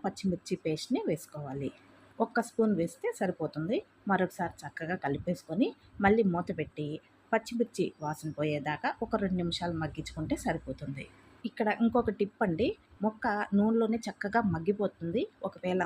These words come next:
మగ్గకపోతే రెండు చుక్కలు నీళ్లు చల్లుకొని మగ్గించుకోవచ్చు. తర్వాత మూత తీసుకొని చక్కగా ఒకసారి కలుపుకున్న తర్వాత ఇందులో ఒక అర స్పూన్ ధనియాల పొడి, కారం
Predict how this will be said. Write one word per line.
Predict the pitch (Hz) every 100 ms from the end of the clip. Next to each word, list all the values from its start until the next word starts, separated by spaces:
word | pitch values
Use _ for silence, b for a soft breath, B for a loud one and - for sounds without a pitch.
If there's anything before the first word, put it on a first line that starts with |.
| 160
మగ్గకపోతే | 156 190 196 175 165 262 381 B B -
రెండు | 208 208
చుక్కలు | 202 - 202 139
నీళ్లు | 180 190 180
చల్లుకొని | 156 151 - 175 349 - - -
మగ్గించుకోవచ్చు. | 180 156 - - 127 135 - - - - - - - -
తర్వాత | 233 247 240 202
మూత | 196 190
తీసుకొని | 160 - 160 165 165 -
చక్కగా | 175 - 214 226
ఒకసారి | - 165 165 151
కలుపుకున్న | 151 - 170 156
తర్వాత | 147 151 147
ఇందులో | 151 240 415 B - - 208
ఒక | 196
అర | 190
స్పూన్ | - 175 165 147
ధనియాల | 147 170 165 143
పొడి, | 139 147 135 - - - 220
కారం | 190 180